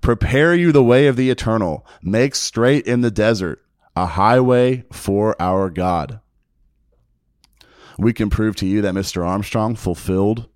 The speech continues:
this Bible prophecy. Mister Armstrong likened himself to a voice crying out in the wilderness of spiritual confusion,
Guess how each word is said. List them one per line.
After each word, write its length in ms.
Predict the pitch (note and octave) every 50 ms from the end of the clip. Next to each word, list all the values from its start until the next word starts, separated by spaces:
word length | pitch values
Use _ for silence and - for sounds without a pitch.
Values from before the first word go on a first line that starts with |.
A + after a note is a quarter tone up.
| _ _ _ _ _ _ - -
this 220 | - G#2 G2+ -
Bible 360 | - G2 G2 G2+ G#2+ A2 G2+
prophecy. 760 | F2 - - F#2+ G2 G2+ G2+ A#2 A2 - - B2+ C#3 C3+ D3 D3 _ _ _ _ _ _ _ _ _ _ _ _ _ _ _ _ _ _ _ _ _ _ _ _ _ - -
Mister 340 | E2+ G#2+ A2+ - - A#2 G#2+
Armstrong 680 | G#2 A2 A#2 A2+ - - A#2 G#2+ G#2 G#2 G#2 G2+ - - _ _ - _ _ _ _ _ _ _ -
likened 480 | E2 G2 G2+ A2 G#2+ - A2+ G2+ F#2
himself 760 | A2 G#2 G2 F#2+ - - A2 A2 B2 B2 A2 A2+ - - - - -
to 280 | - - A2 G#2 G2+ G2+
a 60 | F#2+
voice 440 | F2 E2 F#2+ G#2+ A#2 B2+ B2+ - -
crying 540 | - - - G2+ G2 G2 G#2+ B2 C3+ A#2+ F#2+
out 420 | F2+ F#2 G#2+ B2+ - - _ _ _ _ _ _ _ _ _ - _ _ _ _ -
in 180 | F#2 A2 A#2
the 120 | A#2+ A#2 A2+
wilderness 680 | A2 A2+ A#2+ C3 C#3 D3 D#3+ D#3 D3+ D#3 D3+ - -
of 220 | - G#2+ A2+ G#2 -
spiritual 720 | - - - - - A#2 B2 C3 C#3 C#3+ - - C3+ C3+ C3+
confusion, 720 | - B2+ A#2+ A2 - - A#2+ B2 B2+ A2+ F#2 D#2 A1+ -